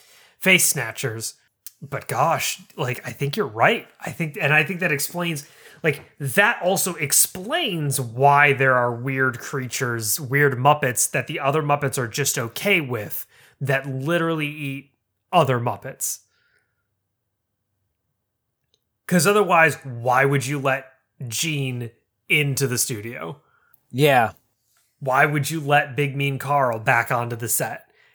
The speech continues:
Speaker 1: after he literally ate somebody? Unless the person that he ate was a Kuzbanian foob that was trying to
Speaker 2: Steal the show.
Speaker 1: Steal the show. Do you have anything else today, Billy?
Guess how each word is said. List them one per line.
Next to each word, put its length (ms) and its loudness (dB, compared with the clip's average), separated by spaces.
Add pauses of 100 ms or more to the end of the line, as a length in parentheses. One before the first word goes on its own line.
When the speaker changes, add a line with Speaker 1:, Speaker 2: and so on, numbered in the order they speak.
(140)
Speaker 1:
after 320 2
he 140 -2
literally 640 0
ate 200 0
somebody? 540 -2 (460)
Unless 840 4
the 240 -6
person 440 -4
that 140 -6
he 240 -14
ate 440 -2 (280)
was 160 0
a 60 -4
Kuzbanian 720 0
foob 600 0 (300)
that 160 0
was 180 -4
trying 680 4
to 500 0 (440)
Speaker 2:
Steal 280 -4
the 100 -4
show. 380 -2 (320)
Speaker 1:
Steal 540 -4
the 140 -8
show. 720 -8 (1200)
Do 100 -14
you 60 -10
have 180 -4
anything 300 -4
else 240 -6
today, 280 -8
Billy? 340 -14